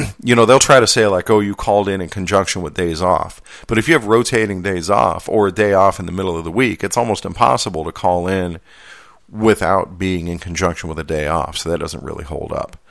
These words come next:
Um, but, you know, if you're just calling out because you drank too much on a regular basis, like our union president,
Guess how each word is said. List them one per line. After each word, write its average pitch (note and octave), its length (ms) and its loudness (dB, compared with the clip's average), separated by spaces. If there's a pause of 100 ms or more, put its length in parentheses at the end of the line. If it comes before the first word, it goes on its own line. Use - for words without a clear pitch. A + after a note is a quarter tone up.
(560)
Um, D#2+ 400 2 (100)
but, G2 480 4 (460)
you G#2 160 0
know, F2 220 2 (100)
if G#2+ 440 0 (220)
you're F#2+ 200 0
just E2+ 120 0
calling F2+ 320 0
out F2+ 160 0
because E2 240 -6
you E2 60 -8
drank F2+ 320 -2
too F#2 160 -6
much D#2+ 300 -6
on E2 80 -4
a E2+ 60 -2
regular D#2+ 280 -2
basis, D#2 540 -6
like D#2+ 180 -4
our E2 160 -2
union F2 460 -4
president, C#2+ 500 -8